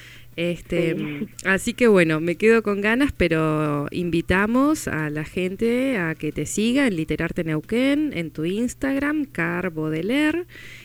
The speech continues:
Speaker 1: y bueno, ojalá podamos comunicarnos en otro momento para seguir charlando.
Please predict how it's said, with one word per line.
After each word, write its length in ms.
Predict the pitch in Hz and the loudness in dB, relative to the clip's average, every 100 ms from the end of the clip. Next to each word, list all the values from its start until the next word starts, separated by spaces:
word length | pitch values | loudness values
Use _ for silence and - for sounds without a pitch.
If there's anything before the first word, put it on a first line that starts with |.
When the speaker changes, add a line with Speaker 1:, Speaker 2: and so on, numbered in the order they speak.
| - | -18
Speaker 1:
y 480 | - 185 180 175 180 233 | -8 -6 -4 -4 -4 -2
bueno, 280 | 285 196 180 | -2 -2 -4
ojalá 320 | 180 190 185 | -4 0 0
podamos 380 | 220 240 240 269 | 2 4 4 2
comunicarnos 640 | - 196 180 160 233 277 220 | 2 2 2 2 2 2 2
en 100 | 208 | 0
otro 160 | 247 | 0
momento 380 | 226 208 220 262 | 0 0 2 2
para 200 | 208 180 | 2 0
seguir 440 | - 170 180 208 | 0 0 0 -2
charlando. 760 | - 185 175 180 202 170 151 | -2 -6 -4 -2 -2 0 -2